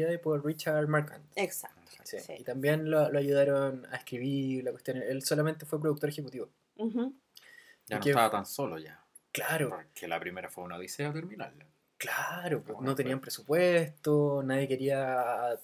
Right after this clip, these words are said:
Speaker 1: tomar la película, o sea,
Speaker 2: No, y fue,
Speaker 3: realizar
Speaker 2: fue
Speaker 3: los efectos.
Speaker 2: Exacto.
Speaker 1: la rechazaron todos, po. Y
Speaker 2: Y
Speaker 1: eso fue lo, lo bueno que George Lucas,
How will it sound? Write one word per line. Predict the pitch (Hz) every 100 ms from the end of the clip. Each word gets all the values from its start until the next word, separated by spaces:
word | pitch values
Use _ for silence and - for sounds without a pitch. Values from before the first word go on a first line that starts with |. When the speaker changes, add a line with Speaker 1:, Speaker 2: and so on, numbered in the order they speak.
| -
Speaker 1:
tomar | 113 127
la | 135
película, | 110 151 175 156 151 139 135 131 131 127 120 117
o |
sea, | - 202
Speaker 2:
No, | 226 196
y | 175
fue, | - 202 196 196 190 -
Speaker 3:
realizar | 98 214 214 180
Speaker 2:
fue |
Speaker 3:
los | 85 80
efectos. | - - 131 185
Speaker 2:
Exacto. | - 202 190 - 180 139
Speaker 1:
la | 123
rechazaron | 127 135 147 143 139
todos, | - 147 247 -
po. | 143 117 - _ _ _ _ -
Y | 143
Speaker 2:
Y | 190
Speaker 1:
eso | 208 220
fue | 214 220
lo, | 202 160
lo | 151
bueno | 151 202 220
que | 190 156
George | 170 170 196
Lucas, | 196 196 190 185 -